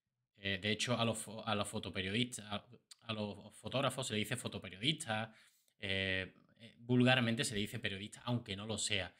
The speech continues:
Y para mí, ¿vale? Independientemente de cómo yo pueda creer o me pueda caer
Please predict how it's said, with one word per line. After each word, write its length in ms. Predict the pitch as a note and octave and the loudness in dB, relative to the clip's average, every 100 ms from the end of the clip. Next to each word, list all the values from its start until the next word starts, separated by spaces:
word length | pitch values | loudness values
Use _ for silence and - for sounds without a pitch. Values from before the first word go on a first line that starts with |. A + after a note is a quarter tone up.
| - - - | -20 -16 2
Y 160 | B2 | 4
para 300 | B2 A2 G#2 | 6 4 4
mí, 380 | A2 D#3 G3 A#3+ A2+ | 6 6 4 0 2
¿vale? 240 | A2+ C3+ | 4 6
Independientemente 840 | B2+ A2 A2 A#2+ B2 B2+ C3 B2+ | 4 2 0 0 2 2 2 2
de 140 | A#2 A2+ | 0 0
cómo 380 | A#2 A#2+ A2+ - A2+ | 0 0 -2 -6 -4
yo 300 | A#2+ A#2 A2+ | 2 2 2
pueda 420 | A#2 A2 G#2+ - | 4 4 2 -4
creer 420 | G#2+ G#2 A#2 A#2 | -2 2 6 4
o 100 | G#2+ | 2
me 100 | G2+ | -4
pueda 240 | F#2+ A2 G2+ | -2 -2 -2
caer 540 | - G#2+ C3 A#2+ | 2 4 4 2